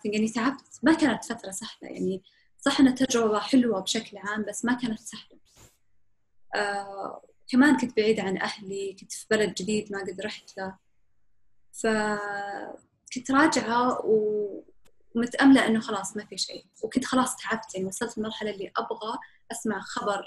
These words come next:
إنه ما فيني شيء عشان أرجع، يعني مو أرجع لحياتي أول، بس خلاص عشان أرتاح، يعني أوقف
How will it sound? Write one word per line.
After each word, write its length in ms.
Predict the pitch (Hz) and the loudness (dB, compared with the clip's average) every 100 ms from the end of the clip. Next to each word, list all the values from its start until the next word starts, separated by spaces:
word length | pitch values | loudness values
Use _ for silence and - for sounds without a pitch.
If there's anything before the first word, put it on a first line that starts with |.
| 190 | -4
إنه 160 | 185 202 | -4 0
ما 80 | |
فيني 240 | 262 254 226 | 0 0 0
شيء 360 | - 220 269 - - _ _ _ _ - - | -4 -6 -6 -10 -20 _ _ _ _ -18 -6
عشان 340 | 214 - 226 220 | -4 -2 -2 0
أرجع، 340 | 233 - 208 - | -2 0 -2 -4
يعني 140 | - 208 | -2 4
مو 120 | 339 | 6
أرجع 320 | - 226 196 | 6 4 0
لحياتي 420 | 185 - 214 220 | -2 -4 -6 -6
أول، 240 | - 254 226 | 2 4 4
بس 180 | 220 - | 0 -6
خلاص 240 | 233 214 | -6 -6
عشان 180 | - 214 | -4 -2
أرتاح، 580 | 202 - 240 - - - | -4 -2 -4 -4 -10 -10
يعني 340 | 190 185 185 196 | -4 -2 -2 0
أوقف 300 | 247 - | -2 -4